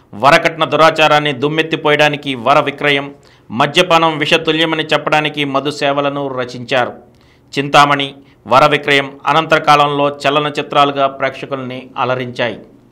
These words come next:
చింతామణి పేరు వినగానే కొంతమంది పెదవులపై కొంటె చిరునవ్వు ఉదయించవచ్చు, మరికొంతమంది నొసలు చిట్లించవచ్చు. కానీ ఈ నాటకం నేటికీ రంగస్థలంపై ఆదరణ పొందుతూనే ఉంది.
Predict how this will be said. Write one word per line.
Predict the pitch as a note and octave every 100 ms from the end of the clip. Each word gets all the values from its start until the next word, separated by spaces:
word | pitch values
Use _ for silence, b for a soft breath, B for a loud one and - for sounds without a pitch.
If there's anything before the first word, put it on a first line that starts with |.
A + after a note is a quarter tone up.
| _ b b b b b E3+
చింతామణి | F3+ F#3+ F#3+ F3+
పేరు | F3 F3
వినగానే | E3+ E3 E3 E3
కొంతమంది | E3 D#3+ D#3 D#3+ D#3+
పెదవులపై | D#3+ D#3 D#3 D3+ D#3
కొంటె | D3+ - D3 C#3+ C#3+ C#3+
చిరునవ్వు | C#3+ C#3+ C#3+ C#3 C3+
ఉదయించవచ్చు, | B2+ C3+ C3 C3+ B2+ - G#2+ - _ _ b b b
మరికొంతమంది | A#2+ C#3+ D#3 D3+ D3+ D#3 D#3
నొసలు | C#3+ C#3 E3 D#3
చిట్లించవచ్చు. | D#3+ D3+ D#3+ D#3 D3 C#3+ B2 - - _
కానీ | A#2+ C3 C#3 F#2+ B B B
ఈ | C3
నాటకం | C3+ C#3+ D3 D3 D3+
నేటికీ | C#3+ D#3 D3+ D#3
రంగస్థలంపై | D3 D3 D3+ D#3+ D3 D3 D3
ఆదరణ | C#3+ C3+ D3 D3+ D3
పొందుతూనే | D3 C#3 C#3 C#3+ C#3+ C#3+ C3+
ఉంది. | C3 A#2+